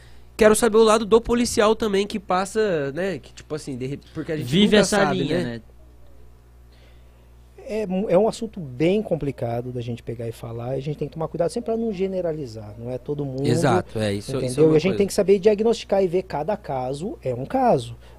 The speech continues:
Speaker 3: tá? Abuso policial, esculacho, sou contra, é errado, é crime, só que tem casos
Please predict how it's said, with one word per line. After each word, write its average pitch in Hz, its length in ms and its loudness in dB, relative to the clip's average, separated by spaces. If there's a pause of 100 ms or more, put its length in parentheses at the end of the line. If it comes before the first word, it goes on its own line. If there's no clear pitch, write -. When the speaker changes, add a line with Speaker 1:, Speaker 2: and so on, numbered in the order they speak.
Speaker 3:
tá? 127 260 0 (1120)
Abuso 185 420 6
policial, 175 600 4 (600)
esculacho, 165 680 2 (720)
sou - 220 -4
contra, 285 640 8 (100)
é 131 60 0
errado, 233 600 2
é 123 120 -8
crime, 262 580 4 (400)
só - 300 2
que 220 140 -4
tem 233 240 2
casos 202 720 0